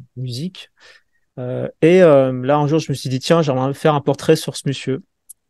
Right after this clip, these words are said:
euh, pour le remercier déjà pour, euh, pour ce qu'il, pour ce qu'il partage et tout. » Et j'ai trouvé ça assez, euh, beau et, et de mettre des, des, des personnes comme lui en lumière, qui donnent espoir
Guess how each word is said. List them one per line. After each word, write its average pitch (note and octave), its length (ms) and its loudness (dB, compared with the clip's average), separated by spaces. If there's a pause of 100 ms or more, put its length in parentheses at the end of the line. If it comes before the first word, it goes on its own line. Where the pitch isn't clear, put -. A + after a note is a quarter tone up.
euh, C3 200 -4
pour - 120 0
le C3+ 60 6
remercier C3+ 460 2
déjà C3 260 0
pour, B2 300 -6
euh, B2 280 -6
pour - 120 -12
ce - 80 -12
qu'il, A#2+ 420 -10 (220)
pour C3+ 100 -8
ce - 80 -10
qu'il - 140 -20
partage C#3+ 480 2
et B2+ 40 -4
tout. » G#3 300 -4
Et B2+ 320 0
j'ai B2 160 -10
trouvé C3 220 -4
ça C#3 180 2
assez, D3 300 0
euh, C3 240 4 (340)
beau D#3 320 6
et, D3+ 80 6
et C3 720 -2
de C3+ 300 -6
mettre C#3+ 300 -2
des, C3 400 0
des, B2+ 220 -4
des B2+ 120 -4
personnes D#3 300 -2
comme C#3+ 160 2
lui D3+ 160 -2
en C#3 80 -2
lumière, C3+ 400 -4 (540)
qui C#3 100 -4
donnent C3 120 -2
espoir D3+ 600 0